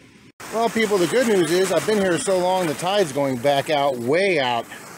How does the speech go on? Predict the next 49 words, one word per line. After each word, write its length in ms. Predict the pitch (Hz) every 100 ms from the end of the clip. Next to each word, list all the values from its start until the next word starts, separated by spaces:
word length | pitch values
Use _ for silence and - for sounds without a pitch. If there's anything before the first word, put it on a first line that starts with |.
| - - - - -
Uh, 160 | 123 135
Mike 240 | 151 180
said, 160 | - 170
"If 100 | 156
you're 140 | 170
here 120 | 277
till 180 | 240 226
really 220 | 226 254
late, 200 | 208 277
you'll 80 | 202
probably 260 | - 240 214
catch 200 | 214 208
the 80 | 180
tide 300 | 202 226 202
going 160 | 175
back 240 | 151 160 190
out 180 | 185 180
because 340 | 151 156 143
it's 120 | 143
a 80 | 135
super 300 | - 208 190
low 160 | 160 156
tide 320 | 170 160 151
just 140 | 135
before 240 | 123 139 139
dawn." 240 | 139 135
I 60 | 123
go, 60 |
"I'm 400 | 110 113 139 143
not 200 | 120 104
gonna 140 | 104 104
be 100 | 110
here 180 | 113 110
that 220 | 113 110
late." 180 | 123 139 - - - - - - 131
But 80 |
I 100 | 123
am, 300 | 139 208 214
and 960 | 139 143 - - - - - - - 127
I 100 | 127
should 300 | 123 233 214
be 80 | 220
able 120 | 202
to 60 | 185
make 220 | 190 190
it 100 | -
back 220 | 175 175
to 180 | -
the 80 | 151